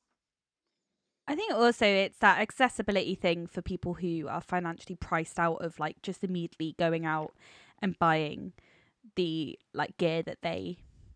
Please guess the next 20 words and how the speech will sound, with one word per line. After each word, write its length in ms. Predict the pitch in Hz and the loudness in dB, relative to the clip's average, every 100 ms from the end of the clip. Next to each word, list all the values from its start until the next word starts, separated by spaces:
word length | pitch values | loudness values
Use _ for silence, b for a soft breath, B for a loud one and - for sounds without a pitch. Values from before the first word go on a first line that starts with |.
| _ _ _ _ _ _ _ _ _ _ _ | _ _ _ _ _ _ _ _ _ _ _
like, 160 | 185 180 | -2 0
know 360 | 196 196 185 | 0 2 2
of 220 | 156 147 151 | 0 -4 -4
or 160 | 160 156 | -2 0
want 440 | 160 170 143 90 _ _ _ _ _ _ _ _ _ _ - | 4 4 4 -6 _ _ _ _ _ _ _ _ _ _ 2
or 160 | 175 | 4
kind 240 | 160 - 151 | 4 -2 -4
of, 100 | 147 - _ | -6 -12 _
like, 200 | 175 156 | -12 -10
see 420 | - - 202 160 | -12 -2 0 0
and 100 | 156 | 0
want 140 | 156 147 | -4 -8
to 80 | - | -4
replicate. 600 | 165 - - - - - B B B B | -4 -4 -12 -10 -12 -12 B B B B
I 80 | |
think 160 | 185 190 | 0 0
kind 160 | - 180 | 0 -2
of 60 | |
having 320 | - 175 175 165 | 2 2 2 -2
that, 300 | 156 156 | 0 0